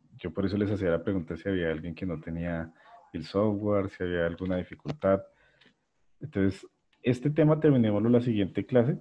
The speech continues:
con otro ejemplo. Y dejamos las dos últimas horas del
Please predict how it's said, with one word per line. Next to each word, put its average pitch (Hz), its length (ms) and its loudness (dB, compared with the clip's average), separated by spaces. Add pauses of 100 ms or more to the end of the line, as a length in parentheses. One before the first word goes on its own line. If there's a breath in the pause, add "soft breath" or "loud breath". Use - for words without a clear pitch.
con 104 180 2
otro 95 240 0
ejemplo. 135 420 0 (1400)
Y 90 840 2
dejamos 90 640 -4
las 110 320 -2 (100)
dos 92 260 -4
últimas 110 440 -2
horas 90 300 -2
del 110 260 -2